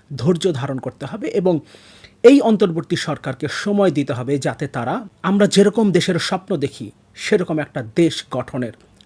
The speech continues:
প্রথম পদক্ষেপগুলো গ্রহণ করতে পারে। কিন্তু পররাষ্ট্র উপদেষ্টার বক্তব্যে এদেশের সাধারণ মানুষ এবং ছাত্র সমাজ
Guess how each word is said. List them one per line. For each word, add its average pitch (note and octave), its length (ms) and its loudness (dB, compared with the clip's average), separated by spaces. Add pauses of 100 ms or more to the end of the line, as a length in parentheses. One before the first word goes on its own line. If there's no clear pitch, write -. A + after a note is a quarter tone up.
(120)
প্রথম A3 320 0
পদক্ষেপগুলো A#2+ 680 -6
গ্রহণ A#2+ 320 -10
করতে - 300 -18
পারে। - 240 -18 (960)
কিন্তু A3+ 200 4
পররাষ্ট্র A3+ 480 4
উপদেষ্টার G3+ 400 2
বক্তব্যে C#3 580 -4
এদেশের D#3 440 0
সাধারণ C#3 500 -4
মানুষ D#3 500 -2 (160)
এবং C#4 280 6
ছাত্র - 360 -2
সমাজ A2+ 400 -6